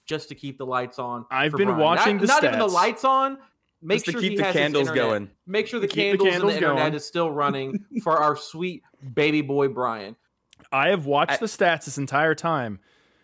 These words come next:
Speaker 2: Only zero point zero three percent of my frames dropped. So, uh, this is a flawless stream.
Speaker 1: There you go.
Speaker 3: I do have an idea to improve this format,
Speaker 1: Oh.
Speaker 3: if we're
Speaker 2: Okay.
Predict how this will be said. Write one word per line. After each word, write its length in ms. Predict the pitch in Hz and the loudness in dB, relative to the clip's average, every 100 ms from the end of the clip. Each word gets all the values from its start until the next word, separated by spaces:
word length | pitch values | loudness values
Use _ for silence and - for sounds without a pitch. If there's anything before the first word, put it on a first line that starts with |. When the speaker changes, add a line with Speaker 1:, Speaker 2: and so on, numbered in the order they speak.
| _ _ _ | _ _ _
Speaker 2:
Only 520 | 156 185 208 226 185 | 2 4 4 2 0
zero 480 | 135 117 147 175 185 | -4 -2 2 4 2
point 340 | - 175 175 127 | 0 -2 -4 -4
zero 440 | 127 151 151 143 | 0 2 4 2
three 300 | - 139 151 | -2 -4 -2
percent 300 | 147 135 139 | -4 -6 -4
of 60 | 135 | -4
my 120 | 123 | -6
frames 340 | - 123 113 | -8 -10 -10
dropped. 320 | 113 95 - | -10 -12 -12
So, 400 | - 139 123 117 | -4 0 2 2
uh, 380 | 113 117 113 113 | 0 -2 -2 -2
this 180 | 135 143 | -2 -2
is 180 | 139 117 | -4 -8
a 40 | 107 | -18
flawless 480 | - 123 123 117 | -10 -4 -4 -4
stream. 320 | - 110 95 87 _ _ _ _ _ _ _ _ - | -10 -14 -16 -20 _ _ _ _ _ _ _ _ -16
Speaker 1:
There 100 | 113 | -12
you 120 | 120 | -10
go. 320 | 120 113 107 - _ - | -8 -8 -10 -14 _ -6
Speaker 3:
I 100 | 131 | -4
do 300 | 123 139 160 | -2 -2 0
have 340 | 151 135 127 | 0 0 0
an 120 | 123 120 | 0 -2
idea 420 | 120 120 117 113 | -2 -2 -4 -4
to 200 | - 110 | -6 -8
improve 840 | 107 - 110 101 95 92 - _ _ _ _ | -8 -8 -6 -4 -4 -8 -16 _ _ _ _
this 300 | 101 101 101 | -10 -8 -8
format, 560 | - 104 101 - - - _ _ _ - | -8 -6 -6 -8 -12 -20 _ _ _ -14
Speaker 1:
Oh. 140 | 107 | -10
Speaker 3:
if 120 | 101 | -6
we're 60 | 127 | -2
Speaker 2:
Okay. 80 | 117 | 0